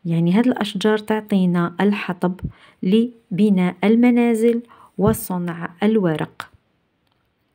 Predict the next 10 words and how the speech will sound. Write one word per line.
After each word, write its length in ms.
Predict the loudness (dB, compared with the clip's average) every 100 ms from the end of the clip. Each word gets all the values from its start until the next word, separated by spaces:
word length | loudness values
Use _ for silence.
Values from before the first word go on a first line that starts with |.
| _ _ _ _ _ -4 2
Ils 200 | 4 2
sont 360 | 2 2 2 2
aussi 540 | 2 2 0 -2 -2 -4 _ 0
un 200 | 4 4
abri 560 | 4 4 2 0 -2 -4
naturel 1000 | -4 -2 -2 -4 -4 2 2 2 -2 -2
pour 300 | 0 2 2
les 260 | 2 -2 -2
animaux. 460 | -2 -2 -2 -4 -6 _ -20 -20 -20 _
هي، 320 | 2 4 4